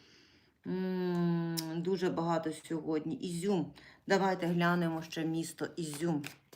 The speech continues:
Чи є не-, Дніпро подивилися. Ізюм і Лозову глянемо. Ізюм. Не оминаємо і маленькі містечка. Боже, карти уже просто, знаєте, настільки втомилися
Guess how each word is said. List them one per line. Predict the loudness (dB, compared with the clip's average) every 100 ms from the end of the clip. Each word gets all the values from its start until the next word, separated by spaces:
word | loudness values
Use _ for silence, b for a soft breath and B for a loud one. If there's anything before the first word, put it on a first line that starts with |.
| -20 -20 -20 -20 -20 -10 -10 -10 -20 B B B B
Чи | -4 -2
є | 2 2
не-, | 2
Дніпро | 2 2 4 4
подивилися. | 4 4 4 6 4 2 -2
Ізюм | -2 2 4 6 6
і |
Лозову | 6 4 4 2 2
глянемо. | 2 2 2 -2
Ізюм. | -2 -2 0 0 -2 -6 -16 -20 -18 B B B
Не | 4 8 10
оминаємо | 10 8 8 8 6 6 4 4
і | 4
маленькі | 4 4 2 0 -2
містечка. | -2 -2 -4 2 2 2 -2 -8 -16 _ _ _ -20 -12 -12 -12 -18 -18 -20 -20 _ -20 -20 -20 _ _ -20 -20 -20 _ _ _ _ _ _ -20 _ _ _ _ _ _ _ _ _ -20 -20 -20 _ -20 -20 -20 B B B B B _
Боже, | -2 -2
карти | 2 2 2 -2
уже | -2 -2
просто, | 0 -2 -2 -4
знаєте, | -2 0 2 0
настільки | -2 -6 -8 -6
втомилися | -4 -2 0 0 0 -2 -2 -4